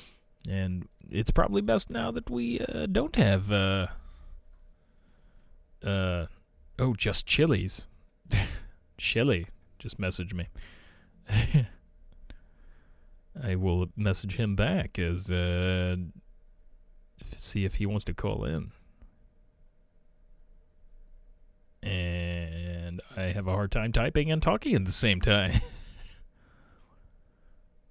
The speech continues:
Right. Okay.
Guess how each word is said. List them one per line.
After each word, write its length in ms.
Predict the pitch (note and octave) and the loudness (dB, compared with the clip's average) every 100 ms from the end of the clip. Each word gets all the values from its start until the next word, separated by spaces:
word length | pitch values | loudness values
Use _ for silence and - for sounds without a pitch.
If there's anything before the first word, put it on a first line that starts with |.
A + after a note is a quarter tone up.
| - - - - - - _ - - | -20 -20 -20 -20 -20 -20 _ -20 -12
Right. 1400 | G2 F2+ F2+ F#2 G2 B2 C#2+ D#2 D#2+ D#2+ D2+ D2+ - A#1 | -8 -4 -4 -2 0 0 0 -2 -2 -4 -4 -4 -6 -4
Okay. 420 | C#3+ B2 - D#2+ | 0 0 0 -4